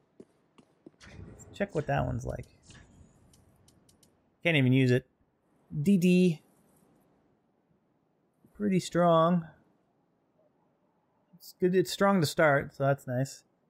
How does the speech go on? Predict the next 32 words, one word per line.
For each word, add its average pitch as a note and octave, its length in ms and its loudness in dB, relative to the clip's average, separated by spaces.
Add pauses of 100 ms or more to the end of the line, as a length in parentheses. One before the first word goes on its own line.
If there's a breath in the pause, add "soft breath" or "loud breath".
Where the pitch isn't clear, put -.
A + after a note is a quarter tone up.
(260)
It's - 80 -16
heavy, C#3+ 260 2
though. A2 240 0 (1200)
Unfortunately, C#3+ 640 0
it's A#2+ 160 -4
heavy. A2 300 -4 (1700)
See, D3+ 80 -2
my D3+ 100 4
broadsword's D#3+ 580 2
only C3 180 2
three, B2 320 0
so D3 160 -2
it's C#3+ 200 -4
actually, D3+ 540 0 (160)
broadsword's G#3+ 420 0
pretty E3+ 220 -2
good. C3 260 0 (640)
Not F3 160 -4
too E3 100 -4
heavy. A2+ 280 0 (1500)
All C#3+ 80 2
right, C3+ 200 4
now F#3+ 240 2
we A3+ 80 2
got G#3+ 300 2 (160)
a, D3 440 2
a - 1300 -12
little C#3 160 0
different B2 320 -4
guy. B2+ 220 2
He's G3 300 0
not A#3+ 340 0